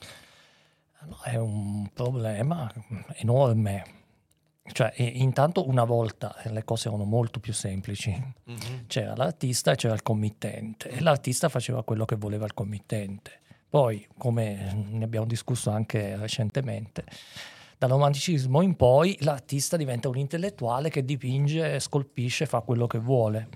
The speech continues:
Speaker 1: e di conseguenza il prodotto artistico va in qualche maniera veicolato, venduto, e già a questo punto arriva un'altra figura, la terza, se, che si, che si frappone, il gallerista.
Speaker 2: Il gallerista.
Speaker 1: Il gallerista però deve convincere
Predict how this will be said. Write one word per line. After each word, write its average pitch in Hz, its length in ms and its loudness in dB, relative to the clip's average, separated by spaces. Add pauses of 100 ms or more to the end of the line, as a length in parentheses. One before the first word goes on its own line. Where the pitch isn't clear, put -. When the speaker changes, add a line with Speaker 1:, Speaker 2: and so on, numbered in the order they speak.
(400)
Speaker 1:
e - 80 -8
di 127 100 2
conseguenza 139 880 4
il 123 220 -4
prodotto 143 480 4
artistico 120 540 -2
va 120 120 2
in 113 60 0
qualche 113 260 -2
maniera 120 560 2
veicolato, 123 760 0
venduto, 117 600 0
e - 320 -10
già 143 240 -4
a - 320 -8
questo 131 280 -4
punto 123 300 -2
arriva 113 300 -2
un'altra 117 480 -2
figura, 120 580 0
la 117 140 -4
terza, 113 440 -2
se, 123 140 -12
che 120 120 -10
si, 117 300 -6 (800)
che - 120 -2
si - 100 -4
frappone, 117 560 -2
il 131 100 -6
gallerista. 113 840 -2
Speaker 2:
Il 117 160 -6
gallerista. 90 440 -12
Speaker 1:
Il 180 60 -14
gallerista 156 560 0
però 123 160 0
deve 123 180 0
convincere 123 960 2